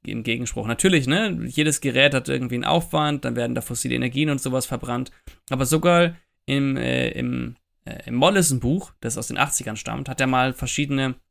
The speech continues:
Kreisläufe aufgezeichnet oder beziehungsweise verschiedene Warenströme auf-, äh, skizziert, ne, wie ein, ein Ei in der konventionellen Landwirtschaft entsteht, wo dann sehr viele fossile Energien verbrannt werden und wie ein Ei in einem nachhaltigen System entsteht.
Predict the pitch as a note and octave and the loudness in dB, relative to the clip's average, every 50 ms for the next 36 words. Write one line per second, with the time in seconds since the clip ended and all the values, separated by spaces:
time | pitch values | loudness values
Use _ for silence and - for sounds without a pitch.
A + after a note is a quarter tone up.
0 | _ _ _ _ _ _ _ _ _ _ _ - - - - C3+ D3+ D3+ - C3+ | _ _ _ _ _ _ _ _ _ _ _ -20 -10 2 4 6 6 6 6 4
1 | C3 - - - B2+ - - - - A2+ A2+ - - G2+ C3 B2+ A#2+ B2+ - - | 4 4 2 0 0 0 -2 -2 -2 -2 -2 -2 -4 -2 0 0 0 0 2 2
2 | C#3+ C#3+ - - B2 A#2+ A#2 B2 A#2 - - A2+ - - C3+ C3 A#2+ A2 A2+ A#2+ | 2 2 2 2 0 0 2 0 -2 -2 -2 -4 -4 -4 -4 -4 -2 2 4 4
3 | B2 B2+ B2 A2+ A2 - _ - - - C3 B2+ B2 A#2+ G2+ - A2 A#2 - - | 4 4 2 -2 -2 -6 _ -14 -8 -2 2 2 2 2 2 0 -2 -4 -4 -8
4 | - _ _ _ _ - - A2+ A2 - - - - - - G#2+ G#2 G#2 - A#2 | -16 _ _ _ _ -12 -10 -8 -8 -8 -8 -6 -4 -4 -2 -2 -4 -4 -6 -8
5 | A2+ A#2+ C3 - - A2 A2 A2 G#2+ - - _ _ _ - G#2+ G#2+ G#2+ - - | -8 -4 -4 -2 0 0 -2 -2 -4 -8 -12 _ _ _ -8 -8 -6 -6 -2 0
6 | B2 C3+ C3 B2 A#2 A2 - - A#2 A#2 A#2 - - A2 A#2 D3 E3+ F3 D3+ D3+ | 2 2 4 2 0 -2 -2 -4 -4 -2 -2 -2 -2 -2 0 0 2 2 2 0
7 | E3 - - - C#3 B2+ - C3 B2 - - B2 B2 B2+ B2 - - _ _ _ | 0 -2 -4 -4 -6 -6 -4 -6 -6 -4 0 0 0 0 0 -4 -18 _ _ _
8 | _ _ _ _ _ _ _ _ _ _ _ _ - - - A2 G#2+ A2 G2 A#2+ | _ _ _ _ _ _ _ _ _ _ _ _ -18 -10 -6 -6 -4 -2 0 2
9 | B2+ C#3 - - B2+ B2 - C3 A#2+ - C#3+ C3 B2+ A#2+ A#2+ A#2 - C3 C#3 C#3 | 2 2 0 -2 -2 -2 0 0 0 0 0 0 0 0 -2 -2 0 0 -2 0
10 | - C3+ A#2 - A#2 A#2 A#2+ - - A#2+ A#2 A#2 A#2 - - A2+ - - A#2+ A#2 | 0 -2 -2 0 0 -2 -2 0 0 0 0 0 -2 -6 -6 -8 -6 -4 -2 -2
11 | A#2 A#2 - A2+ A#2 A#2 A2+ G#2 G#2+ A2 G#2+ G#2 G#2 G2 G#2 A2 G#2+ G#2+ A#2 A#2+ | -2 0 0 2 2 2 2 0 -2 -4 -6 -6 -8 -8 -8 -8 -4 0 0 0
12 | A#2+ - A#2 - A2+ G#2+ G#2 G2 G#2 - - G2+ G2+ G#2 - - A2 A2+ C3 - | 0 -2 -4 -4 -4 -6 -4 -6 -8 -8 -8 -6 -6 -6 -6 -4 -2 -2 -4 -4